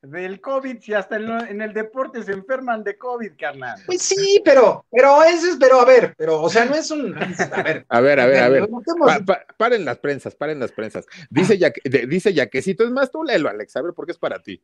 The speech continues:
Speaker 1: Dice Yaquecito que Gigi le dé su em-, ¿qué pasó? Su empujoncito al Alex. No, al contrario, le mandamos un saludo a Gigi, a toda la banda de productoras de
Speaker 2: <laughs> Ya se lo
Speaker 1: cincuenta y nueve.
Speaker 2: dio.
Speaker 1: No,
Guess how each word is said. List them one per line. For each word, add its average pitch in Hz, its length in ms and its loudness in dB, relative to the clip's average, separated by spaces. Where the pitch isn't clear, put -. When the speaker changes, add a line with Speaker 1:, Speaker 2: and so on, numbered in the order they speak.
Speaker 1:
Dice 226 220 -6
Yaquecito 185 920 -4
que 175 180 -8
Gigi 226 460 -6
le 254 140 0
dé 254 140 0
su 269 140 -8
em-, 190 260 -10
¿qué 208 100 -6
pasó? 190 760 -6
Su 160 140 -10
empujoncito 160 800 -10
al 170 140 0
Alex. 185 280 -4
No, 151 300 -8
al 156 220 -6
contrario, 123 720 -12
le 117 80 -14
mandamos 135 380 -12
un 139 100 -20
saludo 123 420 -12
a 117 120 -6
Gigi, 113 320 -16
a 143 140 -4
toda 147 200 -6
la 127 140 -4
banda 143 400 -4
de 151 160 -8
productoras 147 480 -8
de - 60 -20
Speaker 2:
<laughs> - 140 -16
Ya 262 80 4
se 262 140 4
lo 190 120 4
Speaker 1:
cincuenta 190 120 4
y - 20 8
nueve. - 0 -
Speaker 2:
dio. 277 380 6
Speaker 1:
No, 233 140 2